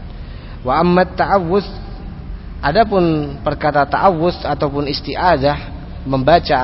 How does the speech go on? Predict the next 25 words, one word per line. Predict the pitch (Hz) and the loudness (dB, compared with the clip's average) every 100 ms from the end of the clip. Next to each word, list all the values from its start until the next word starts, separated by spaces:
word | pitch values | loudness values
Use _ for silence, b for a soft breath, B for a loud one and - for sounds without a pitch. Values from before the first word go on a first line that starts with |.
| 131 | 2
a'udzubillahi | 151 160 143 139 135 156 151 135 | 2 2 2 2 4 4 4 2
minasyaitonirrajim | 135 131 139 127 131 127 123 120 127 170 165 | 0 0 0 0 0 0 0 -2 0 0 0
sebelum | 135 123 123 | -2 0 0
Al-Fatihah, | 120 117 160 151 139 156 160 - - - - - - - B B B B B B B - - 143 | 2 6 6 4 0 -2 -4 -10 -14 -16 -16 -14 -14 -14 B B B B B B B -16 -10 -6
<clears throat> | 143 127 - - - - - - - - - 110 | -4 -6 -10 -12 -12 -14 -14 -16 -16 -16 -8 -4
atau | 123 147 | 2 2
yang | 151 139 | 2 2
semakna | 156 160 160 | 0 2 2
dengannya, | 147 175 160 156 | 2 2 2 2
a'udzubillahi | 120 131 127 127 131 139 | 0 -2 0 0 0 0
samiil | 131 131 131 131 123 | 0 -2 -2 -2 -2
alim, | 123 139 143 143 139 139 147 - | -2 0 0 -2 -4 -8 -10 -10
atau | - 151 | -4 -2
yang | |
semisalnya | - 131 123 143 135 131 | -2 -4 -2 -2 0 -2
ta'awudz | 123 120 139 135 | -2 -2 -2 -2
minta | 139 135 131 | -2 -2 -2
perlindungan | 117 123 127 139 135 | -6 -4 -2 0 0
kepada | 131 127 123 | -2 -2 -2
Allah | 123 131 143 135 131 | 0 0 0 -2 -4
dari | 117 113 | -8 -8
syaitan | - 117 113 143 139 - B B B B B B - - | -6 -6 -2 -2 -2 -6 B B B B B B -18 -14
ketika | 131 131 135 | -12 -6 -4
hendak | 123 120 | -2 -2
membaca | 123 139 139 | -2 -4 -2